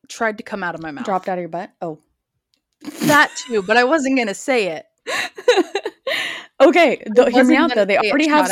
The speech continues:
Speaker 1: out
Speaker 2: Scoob
Speaker 1: the
Speaker 2: and the
Speaker 1: ass,
Speaker 2: gang
Speaker 1: all right?
Speaker 2: out. <laughs> They already have Scoob and the gang out, all right? So you can meet 'em at Spooky Island.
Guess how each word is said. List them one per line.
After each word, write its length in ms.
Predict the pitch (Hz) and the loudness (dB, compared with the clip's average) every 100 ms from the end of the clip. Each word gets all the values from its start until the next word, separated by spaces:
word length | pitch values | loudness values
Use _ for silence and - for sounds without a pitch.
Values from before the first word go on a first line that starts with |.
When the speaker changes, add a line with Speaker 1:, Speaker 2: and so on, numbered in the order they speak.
| 180 | 0
Speaker 1:
out 40 | |
Speaker 2:
Scoob 120 | 277 | 0
Speaker 1:
the 60 | 262 | 2
Speaker 2:
and 80 | 294 | 2
the 40 | |
Speaker 1:
ass, 40 | 240 | 2
Speaker 2:
gang 240 | 208 208 | 0 2
Speaker 1:
all 60 | 226 | 2
right? 240 | 214 226 - - - _ _ - | 2 -2 -6 -20 -20 _ _ -2
Speaker 2:
out. 460 | 208 262 523 - - | 2 4 4 0 -8
<laughs> 40 | - - - - _ _ _ _ _ _ _ _ _ _ _ _ - - - | -10 -20 -20 -20 _ _ _ _ _ _ _ _ _ _ _ _ -16 -16 -6
They 160 | 320 262 | 2 6
already 260 | 254 330 311 | 6 4 2
have 180 | 277 262 | 0 -2
Scoob 300 | - 254 240 | -6 -4 0
and 100 | 269 | 0
the 40 | |
gang 240 | 247 240 240 | 2 0 -2
out, 280 | 180 262 | -4 -8
all 80 | 214 | -8
right? 220 | 202 294 403 _ _ _ _ _ _ | -6 -6 -8 _ _ _ _ _ _
So 100 | 277 | -2
you 60 | |
can 120 | 247 220 | 0 0
meet 140 | 202 | 0
'em 220 | 285 302 - _ _ _ _ - | 0 -2 -6 _ _ _ _ -2
at 140 | 233 | -2
Spooky 300 | - 285 320 | -2 -4 0
Island. 380 | 330 233 180 | -2 -2 -8